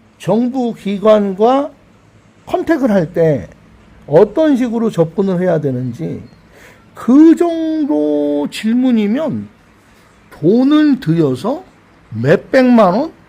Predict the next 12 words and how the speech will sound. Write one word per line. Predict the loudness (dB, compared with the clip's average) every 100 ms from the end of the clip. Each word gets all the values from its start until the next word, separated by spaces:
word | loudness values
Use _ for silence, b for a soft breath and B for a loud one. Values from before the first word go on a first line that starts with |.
| -20 _ 0
돈 | 2
천만 | 4 2 2 2
원, | 0
이천만 | -4 -2 0 2 2
원을 | 0 -2 -4 B B B B
주고라도 | -6 0 2 2 0 -8 B
맡겨야 | -2 2 0 0 0 2
되는 | 0 -2 -2
거예요. | -6 -10 -12 -14 -12 -2
그래야 | 2 4 2
정확한 | -2 -4 -2 -2 -2 -4
정보를 | -2 -4 -4 -4